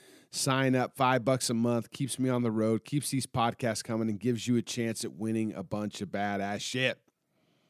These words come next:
That's it. That's all you gotta do. And I'll turn that money into fumes.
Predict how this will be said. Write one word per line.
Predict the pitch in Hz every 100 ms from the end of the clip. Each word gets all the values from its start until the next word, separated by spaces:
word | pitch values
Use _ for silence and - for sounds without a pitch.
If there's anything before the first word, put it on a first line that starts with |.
| _ _ _
That's | - -
it. | 139 - -
That's | -
all | 123
you | 127 123
gotta | 120 120
do. | 113 113 71 - _ - - - -
And | 101
I'll | 104
turn | - 127 127
that | 123 120
money | 120 123 127 127 -
into | 113 117 117
fumes. | 113 113 107 90 73 -